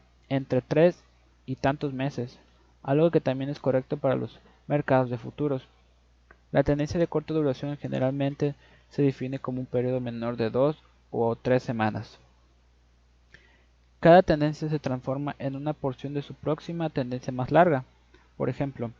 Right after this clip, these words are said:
la tendencia intermedia sería una corrección de la tendencia principal. En una tendencia ascendente de larga duración,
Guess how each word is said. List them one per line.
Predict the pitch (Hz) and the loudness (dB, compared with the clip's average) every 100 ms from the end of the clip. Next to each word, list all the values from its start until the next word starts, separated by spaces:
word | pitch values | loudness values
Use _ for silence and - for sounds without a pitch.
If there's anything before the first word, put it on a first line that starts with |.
| - - - _ | -20 -20 -20 _
la | 139 | -2
tendencia | 139 143 147 151 | 0 0 -2 -4
intermedia | 175 156 143 143 143 147 - _ - | 0 0 2 4 4 2 -2 _ -2
sería | 135 139 | 2 4
una | 151 | 2
corrección | 156 143 127 - 143 143 | -2 -2 -2 -6 -10 -4
de | |
la | 139 131 _ - _ _ | -2 -2 _ -20 _ _
tendencia | 151 147 123 131 | -2 -2 -2 -4
principal. | 120 117 123 147 147 - _ _ _ _ _ _ _ | -6 -8 -2 2 2 0 _ _ _ _ _ _ _
En | 135 139 | -2 0
una | 156 | -2
tendencia | 175 156 143 143 139 | 0 0 0 -2 -2
ascendente | 120 151 156 147 139 135 | -2 -2 2 0 2 0
de | 135 | 2
larga | 120 123 123 | 2 2 2
duración, | 147 147 - 147 | 2 0 -2 -6